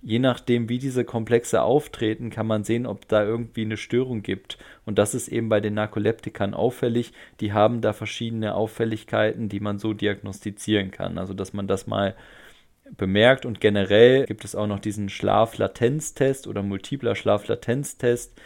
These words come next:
Da zeigt sich zum Beispiel, dass die Narkolepsie-Patienten häufig unter acht Minuten brauchen, bis sie eingeschlafen sind und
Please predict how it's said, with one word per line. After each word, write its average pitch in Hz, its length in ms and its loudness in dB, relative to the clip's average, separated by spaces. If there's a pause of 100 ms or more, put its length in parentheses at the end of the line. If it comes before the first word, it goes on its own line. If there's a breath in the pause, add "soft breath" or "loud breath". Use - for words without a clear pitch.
(260 loud breath)
Da 104 120 -2
zeigt 110 340 2 (280)
sich - 260 -6
zum 104 160 -6
Beispiel, 104 340 0
dass 104 220 -4
die 101 340 -4 (220 loud breath)
Narkolepsie-Patienten 104 1400 -2
häufig 107 500 0
unter 135 380 0
acht - 240 -4
Minuten 113 420 -6
brauchen, 107 380 2
bis 107 120 -8
sie - 80 -6
eingeschlafen 127 680 -2
sind 127 380 -4 (340 soft breath)
und 113 400 -2